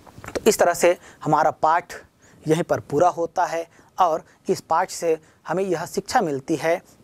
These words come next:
कि परिवार हमें बड़ा नहीं रखना चाहिए, क्योंकि यदि परिवार बड़ा होता है तो तरह-तरह की समस्याएं होती हैं।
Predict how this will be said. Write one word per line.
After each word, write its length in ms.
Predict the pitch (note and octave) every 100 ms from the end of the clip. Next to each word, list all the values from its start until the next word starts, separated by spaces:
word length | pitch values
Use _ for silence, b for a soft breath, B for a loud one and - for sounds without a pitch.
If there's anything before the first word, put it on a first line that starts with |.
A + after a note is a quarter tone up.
| -
कि 220 | F#3+ F3+ - b -
परिवार 440 | D#3 C#3+ D#3 F3
हमें 300 | - F3+ A#3 - b B2
बड़ा 260 | C3+ D3+
नहीं 260 | A#2+ D#3+ A3+
रखना 320 | F#3+ E3+ D#3
चाहिए, 460 | D#3+ D3+ D#3+ D3+ - B -
क्योंकि 260 | G3+ F#3+ D#3+
यदि 160 | C#3+
परिवार 420 | - D#3 F3 A#3
बड़ा 200 | E3+ D#3+
होता 380 | D3+ C#3+ - D3
है 240 | B2+ C#3 - b b
तो 100 | D3+
तरह-तरह 480 | D3+ F3+ E3 C#3 B2+
की 140 | -
समस्याएं 520 | - D3 C3+ - G#3 G3
होती 320 | D#3 - D#3
हैं। 260 | C#3+ C#3+